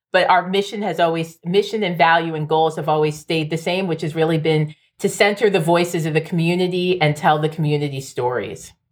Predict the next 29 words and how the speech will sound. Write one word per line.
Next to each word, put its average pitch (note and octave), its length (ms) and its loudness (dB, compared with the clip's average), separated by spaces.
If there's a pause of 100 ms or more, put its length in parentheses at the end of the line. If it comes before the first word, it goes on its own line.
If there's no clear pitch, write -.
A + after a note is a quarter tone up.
(260)
I F4 80 4
think A4+ 260 -2
one B3+ 140 4
of B3+ 80 -2
the G#3 80 0
roles F3+ 480 4
that E3 160 2
history G#3 360 0
museums F3 520 -2
can E3+ 200 -6
really E3 280 0
play D#3+ 340 2
in D#3 80 0
civic D#3 380 -4
engagement D#3 720 -2 (280)
is G3+ 140 2
really E4+ 320 2
helping G#3+ 380 0
people G3+ 500 -2
understand F3+ 680 0
why F3 220 4
it's F#3 200 -6
important F3 500 -4
to F3+ 60 -8
be E3 140 -4
involved D3+ 460 2
in D3+ 80 -2
their C3+ 160 -2
community, C#3 580 -10